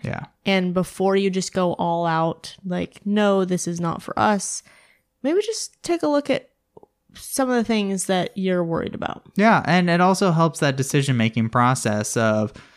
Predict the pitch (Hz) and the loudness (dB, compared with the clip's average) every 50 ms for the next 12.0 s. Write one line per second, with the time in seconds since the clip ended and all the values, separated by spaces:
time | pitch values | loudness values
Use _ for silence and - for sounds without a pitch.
0 | - - _ _ _ _ - 156 139 143 127 117 113 131 127 131 139 139 135 135 | -20 -20 _ _ _ _ -4 0 2 2 2 2 2 2 2 2 2 4 4 4
1 | 127 123 123 123 - - - - - - - - 135 139 139 131 151 143 147 147 | 4 2 2 0 -6 -12 -18 -20 -20 -18 -8 -2 2 2 4 4 4 4 4 4
2 | 151 143 143 139 151 143 147 143 139 151 143 139 131 123 135 135 123 127 120 123 | 4 2 4 2 2 0 0 0 2 2 2 2 2 2 2 2 2 2 2 0
3 | 120 - 135 127 123 127 135 135 - - 139 131 120 120 120 - - - _ - | 0 0 0 0 0 0 -2 -2 -4 -4 -2 0 0 0 0 -4 -8 -12 _ -6
4 | 139 135 127 127 120 113 117 117 110 110 120 117 113 117 - - - - - - | -2 -2 0 0 2 2 2 2 0 0 0 0 0 0 -2 -6 -8 -10 -8 -8
5 | - 127 - 127 117 113 - 120 113 107 107 107 107 117 117 - - - - - | -8 -4 -2 0 -2 0 0 -2 -2 0 0 0 0 0 0 -2 -6 -8 -12 -14
6 | - 95 123 120 113 110 110 110 110 110 117 - - 131 123 113 107 113 117 123 | -6 -2 0 0 2 2 2 2 2 0 -2 -2 -2 0 0 2 2 2 2 0
7 | 123 120 127 117 - - 127 135 147 156 143 131 123 117 117 120 123 123 - - | 0 0 0 0 2 2 2 2 4 2 2 2 0 0 2 2 2 2 0 -4
8 | - _ _ _ - 135 151 139 123 135 151 165 - 185 165 147 143 139 135 - | -10 _ _ _ 0 0 0 2 2 2 2 2 2 0 0 0 0 0 -2 -2
9 | - 131 127 123 - 131 123 - 127 117 120 147 151 131 113 - _ _ - 120 | 0 0 0 0 0 -2 0 0 0 2 2 2 2 2 0 -4 _ _ -4 0
10 | 127 131 139 127 113 117 127 143 143 143 - 156 143 139 - - 143 147 139 123 | 2 2 2 2 2 2 2 2 2 2 2 2 2 2 2 0 2 2 2 2
11 | 117 113 110 110 - - - - 135 120 123 120 117 113 113 110 110 110 110 110 | 2 2 0 -2 -4 -10 -6 -4 -4 0 0 2 2 2 2 2 0 0 -2 -4